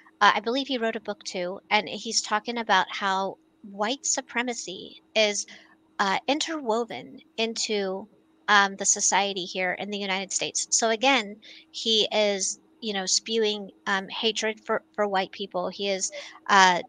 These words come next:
you know, wanting to guilt white people. Um, so, it, and again, Harvard is totally okay with this. This guy's still,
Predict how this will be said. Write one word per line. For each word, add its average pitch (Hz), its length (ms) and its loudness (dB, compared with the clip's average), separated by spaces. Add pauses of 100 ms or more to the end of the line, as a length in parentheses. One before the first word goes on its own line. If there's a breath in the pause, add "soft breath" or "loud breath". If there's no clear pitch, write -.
you 214 120 -4
know, 190 120 0
wanting 196 420 0
to 190 120 -6
guilt 208 580 -2 (220)
white 196 380 6
people. 190 460 -4 (340 loud breath)
Um, 185 400 10
so, 214 320 8 (180)
it, - 460 -4
and 214 200 6 (120)
again, 254 460 2 (440)
Harvard 226 680 4
is 214 420 -2 (300)
totally 247 500 0
okay 277 300 -2
with 262 120 -4
this. - 380 -6 (140)
This - 160 4
guy's 208 260 2
still, 226 460 -4